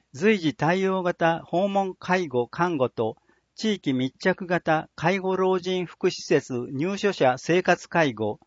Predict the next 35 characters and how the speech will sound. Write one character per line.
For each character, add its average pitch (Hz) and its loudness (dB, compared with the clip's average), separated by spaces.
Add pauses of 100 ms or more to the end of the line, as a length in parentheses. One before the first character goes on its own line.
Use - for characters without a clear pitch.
(680)
定 165 4
員 156 -2
二 190 0
十 196 2
九 190 -2
人 190 -4
以 175 -6
下 147 2
の 123 -4
小 196 0
規 208 -4
模 180 4
な 123 2
特 139 -8
別 202 0
養 190 2
護 180 0
老 180 2
人 170 -4
ホ 160 0
ー - 0
ム 117 -6 (480)
を 175 0
整 202 4
備 160 0
す 135 -4
る 123 0
法 170 2
人 170 -2
を 156 2
募 143 -2
集 143 -2
し 131 -8
ま 123 -2
す。 - -16